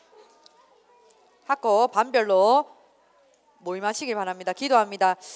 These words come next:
하나님 감사합니다. 하나님 감사합니다. 이번 한 주간도 장자의 축복으로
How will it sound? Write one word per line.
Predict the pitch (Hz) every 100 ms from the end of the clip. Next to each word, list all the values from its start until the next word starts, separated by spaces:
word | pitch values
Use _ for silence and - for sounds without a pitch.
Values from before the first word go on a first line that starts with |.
| -
하나님 | 320 302 285
감사합니다. | 254 233 254 285 240 220 208 202 190 185 175 - _ _ _ _ _ _ _ _ _ _ 453 480 480 480 480 _ _ - _ _ - - -
하나님 | - 269 254
감사합니다. | 220 240 240 220 208 196 202 254
이번 | 220 202 220
한 | 226
주간도 | 247 233 208 190 196 240
장자의 | 233 214 233 262
축복으로 | 247 254 262 220 180 165 156